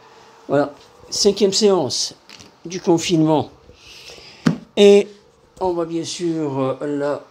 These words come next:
commencer par, euh, corriger la, corriger la feuille sur les fonctions linéaires, en fait.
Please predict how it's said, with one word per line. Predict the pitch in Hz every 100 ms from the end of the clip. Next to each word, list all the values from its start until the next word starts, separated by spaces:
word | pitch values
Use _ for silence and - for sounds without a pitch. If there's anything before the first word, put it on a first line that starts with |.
| -
commencer | 165 147 143 143 156 139
par, | - 139 131 127
euh, | 123 120 113 110
corriger | 110 147 131 120 131 135
la, | 120 107 104 107 107 107
corriger | 156 123 117
la | 120
feuille | 110 - 185 180 127 107 95
sur | - 110
les | 104
fonctions | 117 107 - 101
linéaires, | 107 135 202 262 262
en | 113
fait. | - 113 -